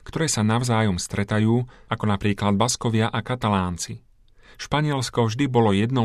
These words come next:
z veľkých tvorivých katolíckych krajín, na čo znova poukážem, keď, ak Boh dá a budem ešte žiť, ju opäť navštívim počas Svetových dní mládeže v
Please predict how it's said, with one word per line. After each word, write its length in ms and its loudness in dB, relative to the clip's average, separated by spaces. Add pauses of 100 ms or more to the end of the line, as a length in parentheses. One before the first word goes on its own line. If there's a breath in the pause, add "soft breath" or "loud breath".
z 80 -2
veľkých 560 0
tvorivých 560 2
katolíckych 640 -2
krajín, 480 2 (320 soft breath)
na 80 -2
čo 160 0
znova 240 0
poukážem, 800 0
keď, 560 -4
ak 80 0
Boh 240 0
dá 320 2
a 80 -4
budem 320 0
ešte 240 -4
žiť, 240 0 (320 soft breath)
ju 80 4
opäť 240 0
navštívim 560 2
počas 320 -2
Svetových 480 0
dní 80 4
mládeže 480 2
v 80 -2